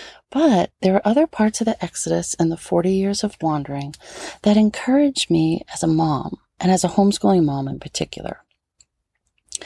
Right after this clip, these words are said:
Homeschooling has taught me to rely on God's daily manna and to expect and look for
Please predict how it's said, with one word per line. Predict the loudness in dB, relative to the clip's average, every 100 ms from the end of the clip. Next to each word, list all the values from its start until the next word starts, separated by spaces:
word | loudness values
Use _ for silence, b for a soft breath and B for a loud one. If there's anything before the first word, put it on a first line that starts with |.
| B B B
Homeschooling | -6 0 0 2 2 4 4
has | 4 0
taught | -2 -4 -4 -2
me | 0 0
to | -2 -4 -6
rely | -6 -8 -6 -2 0 0
on | 0
God's | -2 -8 -10 -12 -6
daily | -2 0 0 0
manna | -2 -6 -10 -16 _ B B B B
and | 0
to | 2
expect | 0 0 0 -2 -2 0
and | 2
look | 2 0
for | -8 -10